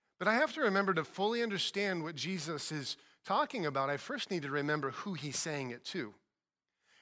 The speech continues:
And when Jesus was saying, well, what he says applies to us and we find it speaks to us directly into our lives, I need to remember that when Jesus is saying, "Come to me, everyone who's weary and burdened, and I'll give you rest, and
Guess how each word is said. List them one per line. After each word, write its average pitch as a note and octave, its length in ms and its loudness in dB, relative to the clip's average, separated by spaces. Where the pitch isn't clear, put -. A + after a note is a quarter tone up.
And F#3+ 180 4
when F3+ 180 2
Jesus A#3+ 480 0
was A3 140 0
saying, F#3 320 4
well, E3 180 4
what F#3 180 2
he E3+ 180 0
says E3 580 4
applies F3+ 440 4
to E3 180 2
us E3 260 0
and D3+ 120 -2
we D3+ 100 0
find E3 360 2
it C#3+ 120 -6
speaks - 400 -2
to F3 160 -2
us C#3+ 140 -2
directly D#3 500 0
into C#3+ 180 -2
our B2 140 2
lives, C#3+ 540 0
I D#3+ 100 0
need A#3 180 2
to A3+ 80 2
remember E3+ 400 4
that D3 160 2
when D3 180 0
Jesus G3+ 500 -2
is F#3 140 -4
saying, D#3+ 320 0
"Come D#3+ 220 2
to - 20 -2
me, F3 220 0
everyone D#3+ 320 0
who's C#3 200 -4
weary C#3+ 400 0
and D3 140 -4
burdened, D3 300 -2
and C#3+ 100 2
I'll D3 100 6
give C#3+ 160 -4
you C3+ 120 -4
rest, D3 380 2
and C3 120 -2